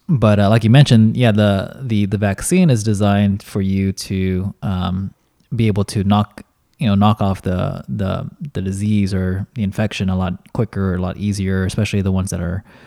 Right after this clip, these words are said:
more, uh, known to, to cause cancer later on, especially in women. It's more,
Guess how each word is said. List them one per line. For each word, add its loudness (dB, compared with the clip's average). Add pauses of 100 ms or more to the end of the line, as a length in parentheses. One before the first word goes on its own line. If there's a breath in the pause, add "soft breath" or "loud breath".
(200 loud breath)
more, 2 (160)
uh, -4
known 2
to, -4
to -14
cause -2
cancer -4
later -4
on, -2
especially 2
in 2
women. 2
It's -4
more, -4